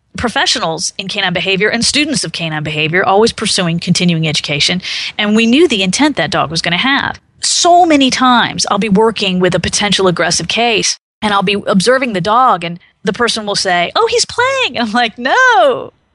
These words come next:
no, he's not. That's really not playing. That's not good." People don't see it. They don't see when their dogs are afraid, and they don't see when their dogs are aggressive. And sometimes those are very much related.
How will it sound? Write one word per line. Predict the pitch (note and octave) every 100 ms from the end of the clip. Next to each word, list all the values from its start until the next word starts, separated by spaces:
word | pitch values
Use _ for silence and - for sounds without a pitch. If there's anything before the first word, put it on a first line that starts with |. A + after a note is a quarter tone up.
| A#3+ C#4 C4
no, | A3+ B4+
he's | A#4+ D#4+
not. | B3+ D#4+ - - - _
That's | - -
really | D4 F4 D#4+
not | B3 - -
playing. | - - G3+ E3+
That's | F#3 -
not | F#4 F4 -
good." | C#4 D4 C#4 - - - - - -
People | D#4 D#4+
don't | D#4+ D#4+ C4+
see | E4+ F4
it. | F3
They | G#3
don't | A#3
see | - C#4
when | A#3
their | G#3
dogs | F#3+ F#3
are | E3+
afraid, | - F3 F#3 C4
and | G3+
they | F3
don't | F3+ B3
see | C#4+
when | C4
their | A#3
dogs | F#3+ E3+ E3+
are |
aggressive. | E3 F3+ - - - - - - -
And | - G#3
sometimes | G#3+ G#3 F#3
those | F#3+
are | F3
very | F3+ F3
much | E3 D#3
related. | D#3+ D3+ D#3 D#3 -